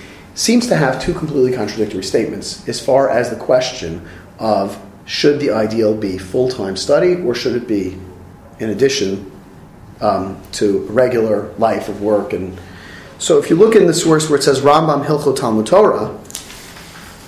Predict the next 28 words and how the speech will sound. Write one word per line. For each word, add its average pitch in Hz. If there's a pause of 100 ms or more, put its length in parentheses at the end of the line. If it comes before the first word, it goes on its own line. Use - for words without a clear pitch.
(120)
he 190
says 175
like 156
this, -
"Kol 196
hamesim 156
alibo," 147
anyone 180
who 156
decides, -
"Shiasok 165
b'Torah," 110
that 107
he 127
will 131
learn 175
Torah, 107
"V'lo 139
yaseh 165
malacha," 117
and -
he 123
will 120
not 151
work, 113 (440)
"V'yitparnes 156
min 175
hatzdaka," -